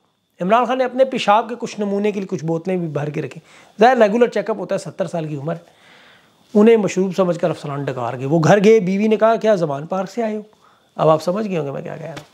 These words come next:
इमरान खान के इंटरव्यू देखें, बहुत से, अब कुछ चीज़ें, एक मैं देख रहा था, वो एक पुलिस वाला माले गनीमत गिद्ध की तरह अंडरवियर लेकर जा रहा था इमरान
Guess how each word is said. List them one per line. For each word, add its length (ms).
इमरान 280
खान 160
के 60
इंटरव्यू 460
देखें, 480
बहुत 200
से, 60
अब 200
कुछ 200
चीज़ें, 280
एक 320
मैं 120
देख 160
रहा 100
था, 100
वो 120
एक 260
पुलिस 280
वाला 260
माले 340
गनीमत 480
गिद्ध 340
की 140
तरह 220
अंडरवियर 460
लेकर 300
जा 180
रहा 100
था 120
इमरान 280